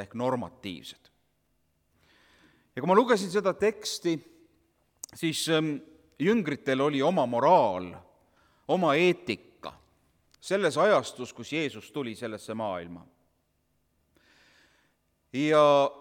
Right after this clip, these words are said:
see, mida ta rääkimas oli, väljus nende moraalinormidest või eetikanormidest.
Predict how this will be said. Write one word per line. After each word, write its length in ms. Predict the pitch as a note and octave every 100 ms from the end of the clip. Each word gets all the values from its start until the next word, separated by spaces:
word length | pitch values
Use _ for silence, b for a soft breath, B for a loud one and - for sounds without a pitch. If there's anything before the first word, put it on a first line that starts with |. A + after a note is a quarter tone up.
| -
see, 220 | - G#3+
mida 180 | B3 G#3+
ta 80 | D3+
rääkimas 960 | E3 G3 - - A#2+ A2 - - - -
oli, 420 | B2 D3 A2+ F#2+ E2 _ G#2 B2
väljus 760 | F#3+ F#3 A2+ G2 G#2 - -
nende 380 | C3+ E3 E3+ B2
moraalinormidest 1300 | A#2 A#2 D#3+ D#3 A#2 A#2+ D3+ B2+ A2 G2 A2 - G#2+
või 100 | A#2
eetikanormidest. 1300 | C#3 - G2+ - G2 G2 A2 E2+ F2+ _ - - _